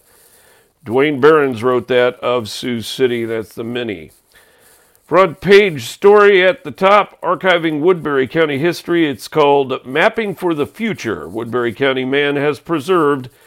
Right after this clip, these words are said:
historical maps. This by Jared McNett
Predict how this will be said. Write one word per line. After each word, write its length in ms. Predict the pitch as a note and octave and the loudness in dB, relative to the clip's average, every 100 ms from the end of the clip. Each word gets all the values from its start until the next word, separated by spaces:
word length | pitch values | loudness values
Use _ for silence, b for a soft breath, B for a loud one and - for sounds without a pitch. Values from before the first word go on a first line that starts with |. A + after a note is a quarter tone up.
| b b | b b
historical 720 | _ D#3 - C3 B2 B2 C#3 C3 | _ -6 -4 -2 0 0 0 0
maps. 680 | C3+ C#3+ A2+ C#2+ - - - _ _ _ _ _ _ _ _ _ _ G2+ | 0 2 0 -2 -12 -20 -20 _ _ _ _ _ _ _ _ _ _ -10
This 240 | G#2+ G#2 | -8 -4
by 140 | A#2 | -4
Jared 280 | G#2 C3+ C3 | -2 0 0
McNett 480 | A2+ G#2+ C#3+ F3 E3 | -2 -10 -4 -4 -4